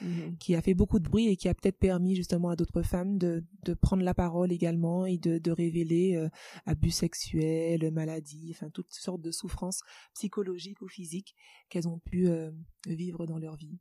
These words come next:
Speaker 1: Mhm. Et l'endométriose, euh, en France, touche près de trois millions de femmes, on le
Speaker 2: Mhm.
Speaker 1: disait, et notamment des femmes qui sont en âge de procréer, pour qui ça pourrait, euh,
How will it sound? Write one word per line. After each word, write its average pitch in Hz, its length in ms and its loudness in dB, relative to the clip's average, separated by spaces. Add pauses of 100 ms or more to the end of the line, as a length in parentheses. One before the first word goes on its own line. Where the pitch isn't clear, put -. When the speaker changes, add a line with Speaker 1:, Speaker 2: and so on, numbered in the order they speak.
(140)
Speaker 1:
Mhm. 196 240 0 (1200)
Et 196 260 -2
l'endométriose, 214 800 -2
euh, 208 320 -4
en 185 140 -8
France, 269 380 -8
touche - 180 -12
près 220 220 -16
de 185 480 -10
trois - 180 -8
millions 220 180 -8
de - 200 -6
femmes, 240 400 -4
on 208 60 -8
le 190 80 -6
Speaker 2:
Mhm. 170 40 -8
Speaker 1:
disait, 190 300 -6 (360)
et 180 220 -6
notamment 202 420 -6
des 190 140 -6
femmes 208 380 -8
qui - 100 -18
sont - 160 -8
en 185 160 -6
âge 190 220 -10
de 170 80 -8
procréer, 196 560 -2
pour - 220 -10
qui 214 120 -18
ça 196 160 -10
pourrait, 185 380 -2
euh, - 240 -2